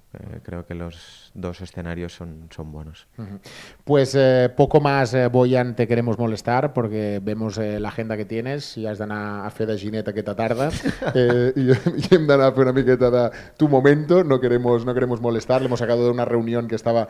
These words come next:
Speaker 2: por aquí en Can Barça con, eh, planificaciones y cosas. Eh, este libro fantástico, está la edición en catalán y la edición en castellano de Columna, Controlar lo incontrolable, de Boyan, eh, Controlar lo incontrolable, allá al podeu comprar y al podeu tenir.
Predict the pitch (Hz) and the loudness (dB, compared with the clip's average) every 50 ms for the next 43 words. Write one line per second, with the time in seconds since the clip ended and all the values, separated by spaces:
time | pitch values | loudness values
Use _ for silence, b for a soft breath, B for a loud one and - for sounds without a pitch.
0 | B B B B B 131 120 117 113 127 131 127 123 120 120 127 123 117 - 123 | B B B B B 2 2 2 2 0 -2 0 0 0 2 0 0 0 0 -2
1 | 117 117 117 117 117 - 127 120 120 120 117 110 - 123 120 123 113 123 120 120 | 0 0 -2 -4 0 2 2 2 2 0 -4 -2 -2 -2 -2 -2 -2 -4 -2 -2
2 | 113 - 127 127 123 123 113 113 120 113 - 123 127 - 151 170 170 - B B | -2 0 0 -2 0 -2 -4 -4 -4 -4 -2 -2 -2 0 0 -2 -2 -4 B B
3 | B B - 131 120 120 120 - 156 160 160 - 160 147 143 131 127 123 113 - | B B -6 -4 -2 -2 -2 0 0 0 0 0 0 0 0 0 0 -2 -2 -4
4 | 123 120 120 135 131 127 - 143 135 - 165 185 180 175 - - 180 131 117 110 | -4 -4 -2 0 0 0 0 -2 0 2 2 2 2 0 -8 -10 -6 -4 -4 -2
5 | - - 143 143 143 135 131 127 - 139 143 139 139 135 - 127 127 123 117 131 | 0 2 2 4 2 2 0 -2 0 2 2 2 2 0 -6 -6 -6 -4 -2 -2
6 | 120 127 123 127 127 127 123 123 120 117 - 135 131 120 - 117 - - 120 117 | 0 0 0 2 2 2 0 0 -2 -2 -4 -4 -4 -4 -6 -6 -6 -4 -4 -2
7 | 117 123 147 147 131 - 131 117 127 127 139 156 165 160 131 120 113 - 117 120 | -2 -2 0 -2 -2 0 0 0 0 0 0 -2 -4 -2 -4 -4 -4 -4 -2 0
8 | 123 123 120 123 117 113 113 117 113 113 110 110 113 113 123 131 127 113 110 113 | 0 0 -2 -2 -6 -4 -6 -6 -6 -4 -4 -2 -2 0 0 0 0 0 0 -2
9 | 113 120 135 147 170 165 B B B B B B 113 - 123 117 - 123 120 120 | -2 0 0 -2 -2 -4 B B B B B B -8 -6 -6 -4 0 0 0 2
10 | 120 120 117 - 117 110 - 110 110 110 113 120 131 143 151 - 127 123 120 120 | 0 -2 -4 -4 -6 -4 -4 -2 -2 -2 -2 0 0 0 0 0 -2 -4 -4 -2
11 | 123 120 120 120 - - 131 127 123 - 131 127 123 123 120 120 120 113 - 123 | -2 -2 -2 -4 -4 -6 -6 -8 -6 -4 -2 0 0 0 2 0 -2 -2 -4 -8
12 | 113 113 - 123 131 139 - 147 139 131 127 123 - 131 123 131 131 127 127 120 | -8 -4 -2 -2 -2 -4 -4 -4 -4 -2 -4 -4 -4 -4 -2 0 0 0 0 -2
13 | 110 117 113 101 | -4 -4 -8 -12